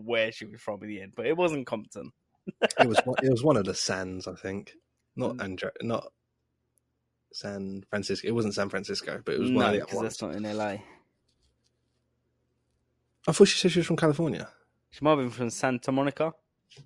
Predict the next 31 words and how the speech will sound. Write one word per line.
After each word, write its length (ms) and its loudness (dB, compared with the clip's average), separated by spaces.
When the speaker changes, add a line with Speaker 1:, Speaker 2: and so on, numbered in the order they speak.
Speaker 1:
think 100 -2
Speaker 2:
Maybe. 60 2
Speaker 1:
that's 260 -2
in 80 -8
California. 540 -6
Speaker 2:
Oh, 160 -12
I 60 -12
don't 220 -16
know. 60 -20
I 80 4
don't 140 -4
know. 120 -10
I 80 2
don't 120 -10
know. 640 -16
<laughs> 180 -20
I 80 -2
can't 200 -2
remember. 280 -14
I 60 -6
was, 120 -2
like, 160 -4
three 200 -2
drinks 280 -4
in 100 -6
at 140 -4
that 100 -12
point. 260 -10
Speaker 1:
<laughs> 920 0
Speaker 2:
Um, 140 -12
yeah. 240 -8